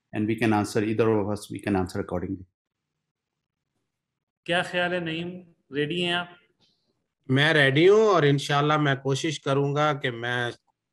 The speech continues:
Speaker 3: कंडेंस वर्जन कर दूँ, क्योंकि almost टाइम तो घंटा हो गया है।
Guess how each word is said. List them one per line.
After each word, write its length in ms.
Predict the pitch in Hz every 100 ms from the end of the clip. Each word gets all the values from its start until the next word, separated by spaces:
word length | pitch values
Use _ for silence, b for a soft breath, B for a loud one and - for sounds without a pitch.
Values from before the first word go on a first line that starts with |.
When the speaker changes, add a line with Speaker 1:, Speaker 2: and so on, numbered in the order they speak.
| _
Speaker 3:
कंडेंस 580 | 123 120 104 123 143 147
वर्जन 340 | 139 139 151
कर 200 | 147 139
दूँ, 200 | 135 165
क्योंकि 200 | 156 139
almost 560 | 131 120 120 135 131 -
टाइम 240 | 117 120
तो 140 | 127 120
घंटा 320 | 117 110 120
हो 260 | 110 120
गया 240 | 113 107 87
है। 180 | 90